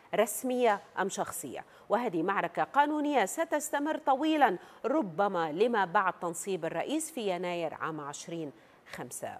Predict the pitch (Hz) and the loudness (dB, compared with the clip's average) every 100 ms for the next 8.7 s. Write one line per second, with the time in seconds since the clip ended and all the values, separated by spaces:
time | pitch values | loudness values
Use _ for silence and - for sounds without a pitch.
0 | - - 156 - - - - - - - | -8 -2 0 -2 -8 -16 -20 -20 -20 -20
1 | - - _ - 240 240 - - - - | -20 -20 _ -16 -14 -14 -20 -20 -20 -20
2 | - - - - - - - - - - | -20 -20 -20 -20 -20 -20 -20 -20 -20 -20
3 | _ _ _ - - - - - 247 240 | _ _ _ -16 -16 -18 -20 -2 4 4
4 | 208 233 208 202 233 233 - 226 214 185 | 4 2 4 4 6 4 4 6 6 6
5 | 180 208 - 196 180 170 226 202 180 190 | 2 -2 -2 -2 0 0 2 2 2 0
6 | 220 - 277 175 151 214 269 254 269 - | -2 -2 0 0 2 2 2 -2 -4 -2
7 | 302 185 - - 180 214 208 185 196 196 | 2 2 0 -8 -2 0 0 0 2 4
8 | 214 208 190 196 - 254 254 | 4 0 0 -4 -2 4 4